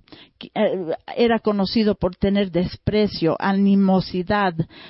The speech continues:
contra los judíos. Él no quería decir, él que no quería dar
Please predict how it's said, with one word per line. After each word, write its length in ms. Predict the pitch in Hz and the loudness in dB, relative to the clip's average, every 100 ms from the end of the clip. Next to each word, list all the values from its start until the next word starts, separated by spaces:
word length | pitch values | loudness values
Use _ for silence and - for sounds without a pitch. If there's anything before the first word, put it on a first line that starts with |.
| - | -2
contra 380 | 196 190 196 185 | 0 0 0 2
los 340 | 175 165 - | 2 2 0
judíos. 640 | 190 170 175 170 147 165 - - - | -2 -2 0 0 0 -4 -12 -20 -4
Él 220 | 214 226 | 0 4
no 140 | 240 | 2
quería 420 | 214 214 208 214 196 | 2 0 2 0 2
decir, 720 | 190 - 214 214 214 196 - - | -2 -2 -4 -2 -2 -4 -12 -12
él 440 | 160 - 214 220 | -12 -4 0 0
que 120 | - 208 | 0 0
no 180 | 202 | 0
quería 380 | - 202 202 196 | 0 -2 0 0
dar 280 | 180 190 | 0 0